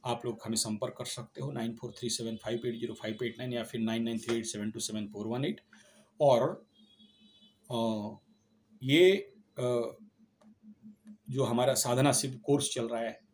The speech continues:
वेद वेदांत इत्यादि, एस्ट्रोलॉजी, वास्तु इत्यादि का, तो उसमें भी आप लोग admission ले सकते हो। Already group शुरू होने जा रहा है। साथ में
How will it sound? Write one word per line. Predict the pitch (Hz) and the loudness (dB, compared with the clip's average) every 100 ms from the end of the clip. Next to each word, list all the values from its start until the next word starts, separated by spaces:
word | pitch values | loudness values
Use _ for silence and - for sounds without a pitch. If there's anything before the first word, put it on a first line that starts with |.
| _ _ 113 | _ _ 0
वेद | 120 | 2
वेदांत | 117 117 117 117 | 2 2 2 0
इत्यादि, | 110 117 117 | -2 -2 -2
एस्ट्रोलॉजी, | 110 - 120 117 113 | -2 -4 -4 -2 -2
वास्तु | 113 - 120 | 0 -2 -4
इत्यादि | 110 127 120 - | -8 -10 -14 -10
का, | 113 113 - - - _ _ _ - _ | -6 -6 -8 -16 -20 _ _ _ -20 _
तो | 123 | -2
उसमें | - 123 | -2 0
भी | 123 | 0
आप | 117 120 | 0 0
लोग | 120 | -2
admission | 113 117 - 123 | 0 -2 -4 -2
ले | 127 | -2
सकते | 127 - - 131 | -2 -4 -8 -10
हो। | 151 185 - | -10 -14 -8
Already | 113 113 117 - 117 | -4 -4 -4 -6 -6
group | 113 110 | -8 -8
शुरू | - 113 110 | -8 -8 -6
होने | 113 120 | -4 -4
जा | 127 | -2
रहा | 131 | -4
है। | 147 - - _ _ _ _ - | -6 -12 -20 _ _ _ _ -6
साथ | - 123 120 139 | 0 0 0 2
में | 135 139 135 | 2 2 0